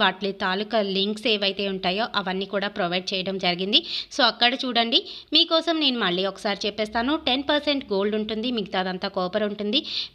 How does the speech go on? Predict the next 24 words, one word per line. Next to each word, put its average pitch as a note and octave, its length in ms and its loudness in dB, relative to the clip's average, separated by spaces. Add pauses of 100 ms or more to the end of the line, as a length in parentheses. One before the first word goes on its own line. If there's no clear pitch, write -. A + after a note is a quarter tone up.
మీరేంటి C4+ 460 6
అనుకుంటారంటే, A3 640 -2 (160)
కాపర్ G3+ 420 2
బాడీ G#3 320 2
ఉండి G3 180 0 (140)
లోన F#3+ 200 0 (120)
అంతా G3 260 -4
కూడాను F#3 300 0 (180)
బయటన F3+ 360 2 (500)
గోల్డ్‌తో B3+ 320 6 (120)
కవర్ F#3+ 300 2
చేయబడింది F#3+ 540 2 (120)
అని A#3 200 2
అనుకుంటూ G3 420 -2
ఉంటారు G3 280 0 (120)
చాలామంది. F#3+ 480 2 (140)
కానే G3+ 260 4 (100)
కాదు F#3+ 240 -2
ఫ్రెండ్స్, C#4+ 240 0 (140)
బందెల్ G#3 380 0
అంటే G#3+ 220 2 (440)
కంప్లీట్‌గా D4 500 2 (160)
బంధించబడినది. G3 840 0 (560)
బంగారాన్ని C#4 440 2